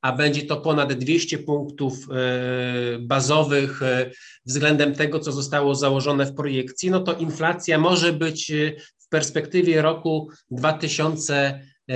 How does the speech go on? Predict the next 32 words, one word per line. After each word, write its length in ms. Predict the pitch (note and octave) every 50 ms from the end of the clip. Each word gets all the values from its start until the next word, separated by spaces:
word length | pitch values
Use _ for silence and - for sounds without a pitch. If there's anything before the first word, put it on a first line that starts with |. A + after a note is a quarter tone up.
| B2+ B2
dwadzieścia 680 | B2 B2 A#2+ C#3 C#3 C3+ C#3+ D3+ D3 D3 - D3+ C3+ C3
cztery 760 | C3+ - - - D3+ D#3 D#3+ E3 E3+ E3+ F3 F3 - - - _
o 400 | - D3 D3 D3 D3 C#3+ - - - -
blisko 360 | B2 D#3+ F3+ - - - D3+
jeden 320 | D#3+ E3+ E3 E3+ D#3+ D3+
punkt 300 | - - E3 D#3+ D#3 -
procentowy 580 | - D#3 D3+ - E3 D3+ - E3 D3 C#3+ D#3 D#3
niższa, 680 | D#3 D#3 E3 E3+ D#3+ - - - C#3 D3+ F3+ F3+ - - _ _
co 160 | - F3 F3+
by 180 | F3 F#3+ F#3+ F#3
oznaczało, 720 | F#3 E3+ D3+ D3+ D3+ C#3+ C#3+ - D#3 D#3+ D#3+ E3 D#3+ D#3
że 400 | C#3+ C#3+ D3 D3 D3 D3 D3 - - _ _ _ _
będzie 460 | - A#2+ A#2+ D#3 E3 F3+ F3+ F3 E3+
się 160 | F3 - E3+ D3
lokowała 600 | C#3+ C#3+ D3 C#3+ C#3+ C3+ C3+ D3+ D#3 D#3 D#3 D3+
w 100 | D3+ -
przedziale, 720 | - - D3+ C#3+ C3 D3 D3 D3+ D3+ D3 D3 D3 D3 - - _ _ _ _ _ -
e, 560 | B2+ C3 C3+ C3+ C3 C3 C3 C3 B2+ B2+ B2
celu 500 | - - E3+ D#3+ D#3+ D#3+ D#3 D#3 - - -
inflacyjnego 720 | D3 C#3+ C#3+ D3 C#3+ D3 D3+ D3 C#3+ C#3+ D3 C#3 D3 C#3+ -
N 200 | D3 C#3 C3+ C3
B 100 | C#3+ C3+
P. 280 | C#3 - E2 - - _ _ _ -
I 80 | E3
to 100 | E3 G#3+
jest 180 | G#3 G#3+ G#3 G#3
jedna 300 | F3+ C3+ A#2+ A2+ G2 G2+
rzecz. 340 | G2+ - - - - - G#2+
Druga 300 | A2+ E3+ A3+ A#3+ B3+ A#3+
rzecz 240 | G#3 G#3+ G#3+ G#3+ -
jest, 360 | F3+ F3 F3 - - - F3
e, 320 | D#3+ D#3 D#3 D#3 D3+ D#3